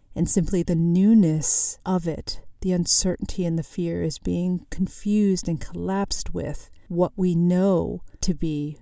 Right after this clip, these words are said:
something wrong. Call to action number one. When these feelings show up, take a step back and ask yourself,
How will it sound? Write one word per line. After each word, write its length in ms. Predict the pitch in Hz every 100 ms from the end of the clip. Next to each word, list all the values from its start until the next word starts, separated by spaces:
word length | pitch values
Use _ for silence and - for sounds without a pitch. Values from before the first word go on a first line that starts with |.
| - -
something 500 | - - 147 151 147
wrong. 320 | - - - - - - _ - -
Call 260 | 196 196
to 120 | 202 160
action 340 | 175 - 180
number 240 | 165 156
one. 400 | 156 165 175 180 - _ _ _
When 280 | - 196 233
these 240 | 247 240 -
feelings 500 | - 202 185 175 180
show 240 | - 160
up, 200 | 170 220 -
take 160 | - 247
a 60 |
step 280 | 254 269 254
back 420 | - - - - - - - -
and 140 | 202 -
ask 340 | 196 202 -
yourself, 440 | 269 - 147 -